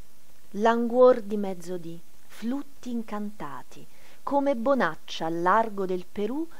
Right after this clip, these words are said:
la siesta silenziosa si diffonde. Ni un altro errante sui silenti rii, meriggio muto come quella notte spettrale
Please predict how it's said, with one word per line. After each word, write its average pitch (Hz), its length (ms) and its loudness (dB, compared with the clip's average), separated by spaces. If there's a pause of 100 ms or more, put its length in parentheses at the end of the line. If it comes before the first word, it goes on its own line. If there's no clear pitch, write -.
(140)
la 214 180 4
siesta 240 720 -2
silenziosa 180 960 -6
si 185 200 -8
diffonde. 143 800 -8 (520)
Ni 233 180 2
un 233 160 4
altro 202 480 0
errante 165 680 0
sui 180 200 -6
silenti 180 760 -4
rii, 175 400 -4 (220)
meriggio 277 640 0
muto 190 600 -4 (260)
come 196 440 0
quella 208 380 -2
notte 294 600 -4
spettrale 202 1080 -6